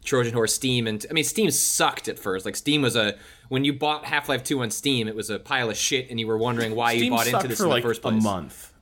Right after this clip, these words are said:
Speaker 2: You know, that, like, that's the thing. Like, yeah, Steam had a rough launch when it, like, w-, was actually created, but, like, wasn't long after that that
Speaker 1: Sure, totally.
Speaker 2: it started to really take off. Like, I, I just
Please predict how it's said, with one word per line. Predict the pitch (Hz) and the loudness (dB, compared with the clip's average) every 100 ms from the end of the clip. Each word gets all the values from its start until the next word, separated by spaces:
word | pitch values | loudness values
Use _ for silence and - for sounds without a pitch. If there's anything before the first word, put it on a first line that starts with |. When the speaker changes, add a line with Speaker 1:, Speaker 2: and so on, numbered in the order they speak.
| _ - | _ -2
Speaker 2:
You | 139 | 2
know, | 160 175 170 | 4 4 4
that, | 160 165 | 2 2
like, | 170 165 | 2 2
that's | 214 | 0
the | 214 151 | -2 -2
thing. | 123 | 0
Like, | 113 120 - - - | 2 0 -4 -16 -2
yeah, | 202 | 0
Steam | 180 226 | 2 2
had | 240 175 | 4 4
a | |
rough | 123 120 135 - - | 4 4 0 -2 -10
launch | 95 92 98 135 165 - - | -6 -2 0 0 -2 -4 -4
when | 123 | -2
it, | 110 | 0
like, | 107 101 - - - - _ 117 | -2 -4 -8 -20 -20 -20 _ -6
w-, | 110 - - - | -6 -6 -12 -4
was | 117 | -2
actually | 117 131 - 127 | 2 0 0 -6
created, | - 107 113 127 120 | -2 0 2 0 -2
but, | 113 | 0
like, | 117 113 - - | 0 -2 -10 -14
wasn't | 127 117 160 208 185 | -10 0 2 4 2
long | 117 107 113 104 | 2 2 2 2
after | 98 98 - 87 | 0 -2 -4 -6
that | 85 87 82 - | -2 -2 -2 0
that | |
Speaker 1:
Sure, | - 143 - - | 2 2 -2 -2
totally. | 160 117 | 2 2
Speaker 2:
it | |
started | - 107 | 2 0
to | 92 | 0
really | 80 87 104 90 | -4 -2 -2 -2
take | - 85 82 | -2 -4 0
off. | 87 69 - | 0 0 0
Like, | 104 98 - - - - - | 2 2 -2 -16 -16 -16 -2
I, | 151 156 - | 0 0 2
I | 147 | 0
just | 170 180 - | 2 0 -4